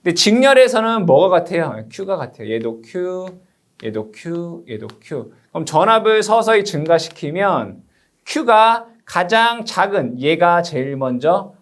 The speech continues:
파괴가 되겠죠. 천보다 넘어가게 되면. 그래서 일 마이크로패럿 정전 용량이 가장 먼저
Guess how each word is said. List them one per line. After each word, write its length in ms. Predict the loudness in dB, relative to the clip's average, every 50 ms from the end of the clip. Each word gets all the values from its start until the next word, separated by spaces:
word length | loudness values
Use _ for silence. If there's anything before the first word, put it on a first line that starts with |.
| _ _ _
파괴가 400 | -14 -12 -8 -6 -4 -2 -2 -4
되겠죠. 360 | -6 -6 -10 -12 -16 _ -20 _ _ _
천보다 480 | -8 -6 -6 -4 -4 -4 -2 -2 -2
넘어가게 540 | -2 -2 -4 -6 -6 -8 -8 -10 -12 -12 -16
되면. 240 | -18 -20 -20 -20 _ _ _ _ _ _ _ _ _ _ _ _
그래서 600 | -6 -6 -6 -2 0 2 4 4 4 2 -2 -8 -16 _ _ _ _ _
일 240 | -8 -6 -6 -4 -2
마이크로패럿 840 | -2 -2 -2 -4 -6 -10 -14 -12 -10 -6 -4 -2 -2 -4 -4 -8 _ _ _ _ _ _ _ _ _ _ _
정전 360 | _ -14 -12 -10 -8 -8 -8 -8
용량이 340 | -8 -8 -10 -10 -10 -10
가장 540 | -12 -14 -14 -10 -6 -6 -6 -6 -8 -12 -18 -14
먼저 480 | -12 -12 -10 -10 -10 -12 -12 -12 -14 _